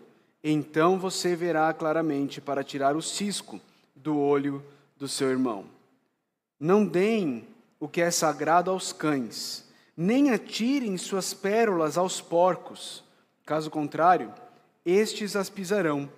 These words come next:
e aqueles, voltando-se contra vocês, os despedaçarão." Vamos orar? Pai, a gente,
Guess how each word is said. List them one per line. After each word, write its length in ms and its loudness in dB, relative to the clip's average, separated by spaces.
e 80 2
aqueles, 800 0
voltando-se 840 -2
contra 360 -4
vocês, 720 -4
os 360 -4
despedaçarão." 1200 -4
Vamos 200 -10
orar? 360 0
Pai, 200 4
a 40 4
gente, 680 0